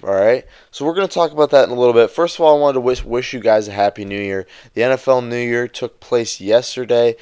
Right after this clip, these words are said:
Wednesday at four o'clock. This officially makes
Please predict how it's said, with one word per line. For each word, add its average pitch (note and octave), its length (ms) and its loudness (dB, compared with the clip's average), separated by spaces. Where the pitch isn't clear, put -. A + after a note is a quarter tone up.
Wednesday C3+ 500 2
at A#2 160 4
four A#2 320 2
o'clock. A2 500 0
This F#2+ 200 -10
officially C3+ 640 -4
makes A2+ 300 -4